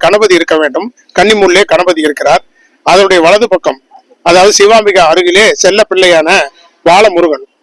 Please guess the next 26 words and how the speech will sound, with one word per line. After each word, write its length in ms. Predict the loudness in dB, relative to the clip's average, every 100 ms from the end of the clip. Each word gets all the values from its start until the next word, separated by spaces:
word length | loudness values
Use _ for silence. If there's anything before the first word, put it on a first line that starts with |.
| -2
வீற்றிருக்கிறார். 580 | 0 0 0 0 -2 -2 -14 -16 -4
அதற்கு 300 | 0 2 2
அருகிலே 400 | 0 0 0 0 0 -6 _ -6 0
உலகத்தெல்லாம் 560 | 2 2 2 2 0 0
கேட்டதெல்லாம் 500 | 0 2 2 2 0
கொடுக்கக்கூடிய 460 | -2 -2 -2 0 0 0
காமதேவன் 460 | 0 0 0 -2
இருக்கின்றார். 440 | -4 -6 -2 -2 -2 -10 -20 -20 -8 0 0
எப்பொழுதெல்லாம் 560 | 2 0 2 0 0 0
சிவன் 240 | 0 0
இருப்பாரோ, 380 | 0 0 2 2 0 -4 _ -8
அப்பொழுதெல்லாம் 420 | 0 2 2 2 0
காக்கும் 300 | 0 -2 0
கடவுளாகிய 420 | 0 0 0 -2 -2
பெருமாள் 380 | -2 0 -2 -2 -10 _ -4
ஸ்ரீதேவி 440 | -2 0 0 0 0
பூதியுடன் 480 | 2 2 0 0 0
வந்து 240 | -2 2 0 0 -10 _ -2
அவருடன் 420 | 0 2 2 0
உடன் 220 | 0 0
உறைவார். 360 | 0 0 -2 -2 -10 -20 _ 0
அவரும் 260 | 2 2 0
இருக்கின்றார். 480 | 0 -4 0 -2 -2 _ -20 -20 -4
இதிலே 260 | 0 2 2 0 0
மிகப்பெரிய 400 | -2 0 2 2
சிறப்பான 460 | 0 -2 0 -2